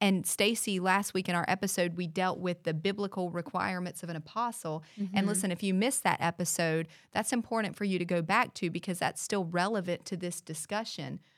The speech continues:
Speaker 1: When someone is claiming authority
Speaker 2: Mm-hmm.
Speaker 1: to speak the word of God, uh, you should not hear their word if there's a contradiction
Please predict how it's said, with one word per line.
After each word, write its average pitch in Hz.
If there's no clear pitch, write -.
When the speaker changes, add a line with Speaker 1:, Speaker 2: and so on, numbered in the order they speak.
Speaker 1:
When 202
someone 214
is 180
claiming 196
authority 175
Speaker 2:
Mm-hmm. 196
Speaker 1:
to 185
speak -
the 196
word 175
of 160
God, 160
uh, 180
you 190
should 196
not 196
hear 214
their 180
word 175
if 185
there's 180
a 180
contradiction 180